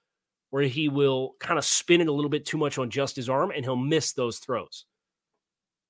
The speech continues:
So force him, cage rush him, keep him in the pocket, work all the way through his progressions. I think the Dolphins can do that at a higher level than what Baltimore can.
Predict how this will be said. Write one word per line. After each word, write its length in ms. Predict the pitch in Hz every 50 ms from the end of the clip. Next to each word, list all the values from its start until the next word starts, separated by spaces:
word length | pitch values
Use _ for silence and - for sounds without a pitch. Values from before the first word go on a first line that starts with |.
| _ _ _ _ _ _ _ _ _ _ _ _ _ _ _ _
So 200 | - - 139 127
force 480 | - - - - 165 185 196 - -
him, 440 | - 170 160 147 143 143 143 139 143 - _ _ _
cage 320 | - - 165 170 180 139
rush 260 | 135 139 131 127 -
him, 120 | 139 131 127
keep 240 | - - 175 - 196
him 100 | 190 180
in 80 | 170
the 60 | 160
pocket, 380 | - - 131 120 110 107 131 120
work 280 | 95 117 127 127 120 135
all 160 | 135 143 165
the 60 | 175
way 100 | 165 165
through 180 | 156 - 151 147
his 120 | 139 -
progressions. 520 | - 127 120 117 107 101 - 117 117 113 - -
I 80 | 131
think 160 | 123 139 120
the 80 | 120 117
Dolphins 320 | 120 135 151 147 202 190
can 160 | - - 165 147
do 140 | 135 131 117 104
that 460 | 110 151 147 135 113 104 - - - - _ _ _ _ _ _ _ _ _ -
at 80 | 127 123
a 60 | 120
higher 420 | 117 - - 135 139 151 160 165
level 480 | 165 156 151 139 117 113 107 107 113 - _ _ _ _ _ _ _ _ _ _ _ _ -
than 120 | 135 131
what 140 | 127 131 117
Baltimore 400 | 127 127 123 117 - 110 104 76
can. 160 | - - -